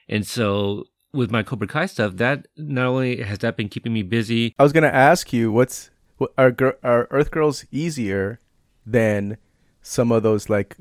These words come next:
Speaker 2: uh, like, offensive rebounds that Dray-,
Speaker 1: I,
Speaker 2: Draymond
Speaker 1: I would
Speaker 2: was
Speaker 1: say
Speaker 2: doing
Speaker 1: so.
Speaker 2: <laughs> and the
Speaker 1: According to this
Speaker 2: facilitating with the
Speaker 1: movie, I would
Speaker 2: buckets?
Speaker 1: say so.
Speaker 2: Okay.
Speaker 1: Yes. Yes.
Speaker 2: Yeah,
Speaker 1: You can be an
Speaker 2: okay.
Speaker 1: alien and, and pick up an Earth Girl.
Speaker 2: You, you
Speaker 1: That
Speaker 2: can
Speaker 1: easy.
Speaker 2: be, you can be an alien and pre, pre-shaved already have a chance.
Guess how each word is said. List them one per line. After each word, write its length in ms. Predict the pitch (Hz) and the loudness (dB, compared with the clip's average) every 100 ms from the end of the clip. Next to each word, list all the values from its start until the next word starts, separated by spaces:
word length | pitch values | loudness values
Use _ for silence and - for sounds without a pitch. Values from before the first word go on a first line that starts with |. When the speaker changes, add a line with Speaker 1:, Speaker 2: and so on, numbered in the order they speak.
| - | -6
Speaker 2:
uh, 380 | 110 98 95 - _ _ - | -4 -2 -4 -8 _ _ -12
like, 220 | 98 - _ - | -12 -14 _ -2
offensive 440 | 117 - 120 117 107 | -2 0 -2 -4 -2
rebounds 420 | 113 107 104 101 | -2 -2 -4 -4
that 120 | 101 | -6
Dray-, 160 | 104 104 | -6 -6
Speaker 1:
I, 20 | |
Speaker 2:
Draymond 320 | - 110 110 | -4 -2 -2
Speaker 1:
I 80 | 127 | -2
would 60 | |
Speaker 2:
was 120 | 156 - | -2 -2
Speaker 1:
say 140 | 127 | -2
Speaker 2:
doing 220 | 95 101 | 0 -2
Speaker 1:
so. 60 | 117 - - - - | -4 -10 -20 -12 -10
Speaker 2:
<laughs> 20 | - | -8
and 100 | - 123 | -6 -6
the 20 | |
Speaker 1:
According 0 | |
to 0 | |
this 80 | - | -6
Speaker 2:
facilitating 640 | - 147 151 139 127 123 | 2 2 4 2 2 2
with 120 | 139 | 0
the 60 | 131 | 0
Speaker 1:
movie, 40 | 107 | 2
I 40 | |
would 140 | 113 | 0
Speaker 2:
buckets? 60 | - | 0
Speaker 1:
say 120 | 110 - | -4 -4
so. 80 | 95 | -6
Speaker 2:
Okay. 140 | 98 | -6
Speaker 1:
Yes. 360 | 101 - - - _ _ _ - | -6 -8 -16 -20 _ _ _ -8
Yes. 400 | 107 90 - 127 | -6 -6 -8 -6
Speaker 2:
Yeah, 80 | |
Speaker 1:
You 60 | 120 | -4
can 100 | 131 | 0
be 100 | 120 | 2
an 80 | 113 | 2
Speaker 2:
okay. 200 | 107 113 | 2 0
Speaker 1:
alien 420 | 117 107 92 90 | 0 0 0 -2
and, 320 | 98 98 95 | -4 -4 -6
and 260 | 98 98 - | -6 -8 -8
pick 140 | 113 | -8
up 160 | 101 - | -8 -10
an 160 | 104 92 | -10 -8
Earth 200 | 90 - | -10 -10
Girl. 280 | 92 82 - | -10 -10 -8
Speaker 2:
You, 160 | 147 | -6
you 80 | 175 | -4
Speaker 1:
That 160 | 123 120 | -2 2
Speaker 2:
can 120 | 104 | 2
Speaker 1:
easy. 220 | 87 175 | 0 -4
Speaker 2:
be, 80 | - | -6
you 140 | 120 151 | -6 -2
can 160 | 196 | -2
be 160 | 175 160 | 0 0
an 120 | 135 | 2
alien 680 | 117 127 120 107 104 107 123 _ _ _ _ _ | 2 2 2 0 -2 -4 -10 _ _ _ _ _
and 340 | 107 104 98 | -4 -4 -6
pre, 220 | - 175 202 - | -4 -4 -4 -10
pre-shaved 600 | - 208 - 117 95 87 | -6 -4 -2 -2 -4 -6
already 300 | - 110 104 | -4 -2 -2
have 180 | 107 104 | -2 -4
a 40 | |
chance. 500 | 98 - 95 90 - | -6 -8 -10 -12 -20